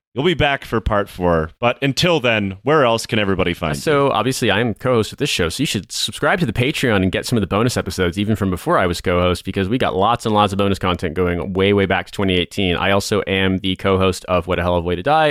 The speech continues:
Speaker 2: a podcast about why you shouldn't join the military, and now, recently, about being a dad.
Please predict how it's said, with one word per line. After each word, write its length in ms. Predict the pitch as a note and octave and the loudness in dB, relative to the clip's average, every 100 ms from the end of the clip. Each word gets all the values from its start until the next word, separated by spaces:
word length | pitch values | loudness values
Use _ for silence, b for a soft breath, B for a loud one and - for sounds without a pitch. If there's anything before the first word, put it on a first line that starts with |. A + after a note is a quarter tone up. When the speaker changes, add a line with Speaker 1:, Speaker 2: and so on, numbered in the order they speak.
| - | -2
Speaker 2:
a 40 | |
podcast 440 | F#2 F2+ F2+ E2+ | -4 -4 -2 -4
about 160 | - E2 | -2 -2
why 80 | E2+ | -2
you 100 | E2 | -2
shouldn't 280 | - B2 F#2+ | -6 -6 -2
join 120 | G#2 | 0
the 80 | G2 | 2
military, 420 | G2+ G2 G2+ - | 0 0 0 0
and 140 | G2+ | 2
now, 300 | A2+ A2+ G2+ | 2 2 0
recently, 480 | - F#2+ - F#2+ F#2 b b | -2 -4 -2 -2 -4 b b
about 260 | - G2 F#2 | -4 -2 0
being 220 | G2 F#2 | 0 0
a 20 | |
dad. 460 | F2+ C3+ C#3 C3+ B2+ | 0 0 2 0 -2